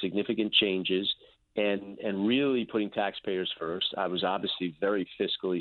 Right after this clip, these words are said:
sound in, in not raising the budget for eight straight years. We added forty-four thousand private sector jobs when I was there. And when the Democrats became real Democrats and went, you know, off the reservation, like making Westchester a sanctuary county, I vetoed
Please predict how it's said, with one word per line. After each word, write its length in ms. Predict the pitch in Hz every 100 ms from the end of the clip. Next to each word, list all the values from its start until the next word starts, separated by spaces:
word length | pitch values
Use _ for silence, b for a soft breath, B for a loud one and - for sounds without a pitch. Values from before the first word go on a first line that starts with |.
| -
sound 360 | 87 85 92 90
in, 140 | 87 -
in 200 | 85 87 -
not 220 | 90 90
raising 280 | 92 87 87
the 100 | 85
budget 300 | 92 90 80 -
for 100 | -
eight 140 | 90 87 -
straight 280 | 82 82 -
years. 380 | 82 78 85 - _ _ _ _ _ -
We 120 | 92
added 200 | 92 90
forty-four 420 | 110 104 - 104
thousand 380 | 90 90 87 82
private 380 | - 80 98 98 -
sector 240 | 85 -
jobs 380 | 82 85 80 80
when 140 | - 82
I 80 | 78
was 180 | 78 76
there. 340 | 76 80 98 B B _ _ _ -
And 540 | 117 117 117 120 123
when 420 | 123 127 127 127 - -
the 80 | 117
Democrats 540 | 107 127 131 135 120 -
became 440 | 117 127 120 113
real 160 | 123 120
Democrats 580 | 123 131 135 123 117 -
and 120 | 113
went, 200 | 110 110 - -
you 200 | 120 113
know, 140 | 110 101
off 180 | 110 -
the 60 |
reservation, 800 | 113 113 101 101 131 135 113 107 - _ _ - -
like 240 | 107 101
making 260 | 110 107 113
Westchester 500 | 110 - 117 98 -
a 40 | -
sanctuary 520 | 120 123 - 113 101 95
county, 300 | 107 101 104
I 120 | 101 98
vetoed 340 | 117 131